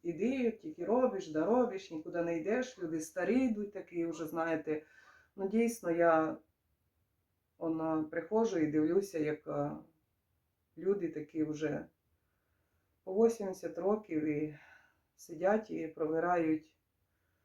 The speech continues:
а, кістки, отут, о, все бачу.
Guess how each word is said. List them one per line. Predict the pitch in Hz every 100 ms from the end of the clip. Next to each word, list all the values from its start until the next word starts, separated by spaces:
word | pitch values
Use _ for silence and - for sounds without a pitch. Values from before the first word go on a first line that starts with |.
| _ _ _ _ _ _ -
а, | 165 156 156 -
кістки, | - - - 214
отут, | 233 190 - 165
о, | 170 156
все | - 170
бачу. | 165 160 156 - 156